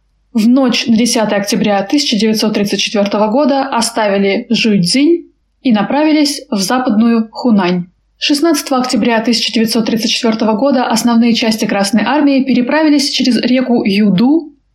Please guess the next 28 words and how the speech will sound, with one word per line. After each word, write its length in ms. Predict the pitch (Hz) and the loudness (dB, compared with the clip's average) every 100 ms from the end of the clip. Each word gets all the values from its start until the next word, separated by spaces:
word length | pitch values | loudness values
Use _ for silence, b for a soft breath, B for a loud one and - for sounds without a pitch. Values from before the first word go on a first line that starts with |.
| - | -10
в 80 | 190 | -2
южной 340 | 220 190 202 | 0 2 0
части 320 | 202 294 294 | 0 0 0
провинции 760 | 294 208 202 226 220 226 220 - 208 | -2 0 2 2 2 0 0 -4 -8
Цзянси. 760 | 180 208 208 202 190 185 - _ _ - | -4 0 2 0 -2 -6 -8 _ _ -6
Чан 240 | 330 330 | -2 0
Кайши, 600 | 311 294 - 208 214 214 - | 2 0 0 0 -2 -2 -2
знавший 680 | 220 269 233 - 190 226 - | 0 2 0 -2 -2 -4 -2
о 80 | |
намерениях 500 | 302 302 247 196 196 | 0 2 2 0 -2
коммунистов, 560 | 196 202 202 220 - 294 - b b | 0 2 4 2 0 -4 -6 b b
отдал 320 | - 320 330 302 | -2 0 2 2
приказ 380 | 285 302 294 - | 0 0 -2 0
усилить 520 | 254 - 285 233 - | 0 0 0 0 0
оборонительные 680 | 208 214 220 220 214 196 202 | 0 2 2 2 2 0 2
линии 260 | 254 294 294 | 2 4 4
на 100 | 269 | 2
пути 300 | 254 277 247 | 0 0 0
их 60 | |
движения, 640 | 247 262 233 180 180 190 - _ _ | 2 2 2 0 -2 -4 -10 _ _
чтобы 340 | - - 233 214 | -10 -4 0 2
не 80 | |
допустить 520 | 208 208 208 - 302 302 | 2 0 -2 0 -2 -2
их 180 | 220 | -4
прорыва 360 | - 208 220 254 | -2 0 2 0
из 220 | 277 220 | 0 0
блокированного 800 | 202 202 - 226 202 208 208 196 | 0 0 0 0 0 0 0 0
района. 560 | 208 202 190 180 208 | 0 0 0 -2 -4